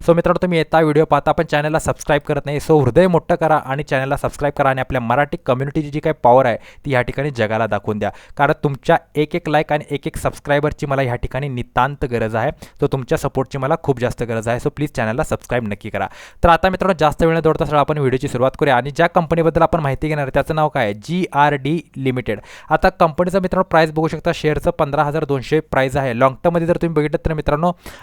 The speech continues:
आठशे चौदा टक्के, सॉरी, पाच वर्षामध्ये जर तुम्ही पाहिलं तर एक हजार पाचशे ब्याण्णव टक्क्यांचे रिटर्न्स तुम्हाला दिसत असतील,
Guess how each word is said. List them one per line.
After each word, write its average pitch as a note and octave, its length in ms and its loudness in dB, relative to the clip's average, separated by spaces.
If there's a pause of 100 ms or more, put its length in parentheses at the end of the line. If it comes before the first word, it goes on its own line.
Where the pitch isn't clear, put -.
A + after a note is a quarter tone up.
आठशे D3 340 2
चौदा D3+ 260 2
टक्के, F3 340 -2
सॉरी, D#3+ 240 0
पाच D3+ 300 2
वर्षामध्ये E3 380 0
जर D#3+ 60 -4
तुम्ही F3 180 -6
पाहिलं D3+ 300 2
तर F3 80 2 (120)
एक D#3 180 0
हजार E3 140 0
पाचशे D3 300 0
ब्याण्णव C#3 280 -2
टक्क्यांचे D3 400 -4
रिटर्न्स C3 260 -4
तुम्हाला C#3 180 -4
दिसत B2+ 220 -8
असतील, C3+ 420 -4